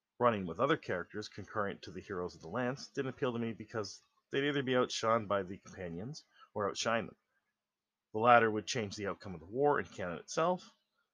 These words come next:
while the former would make the players feel like also-rans. And running a game set before or after the war had its own sets of problems with canon. I guess, for me and many others,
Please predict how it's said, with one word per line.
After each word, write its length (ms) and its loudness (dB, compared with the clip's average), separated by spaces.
while 280 12
the 80 6
former 300 4
would 120 -2
make 160 -2
the 60 -20
players 320 -4
feel 380 -4
like 160 -6
also-rans. 720 -6
And 120 -4
running 260 6
a 40 -2
game 280 -2
set 260 -4
before 400 0
or 40 2
after 240 2
the 60 -10
war 220 -8
had 180 -4
its 120 -2
own 120 4
sets 300 -4
of 120 -16
problems 400 -6
with 140 -20
canon. 260 -14
I 40 -6
guess, 540 4
for 100 -6
me 460 2
and 140 -2
many 200 0
others, 500 -2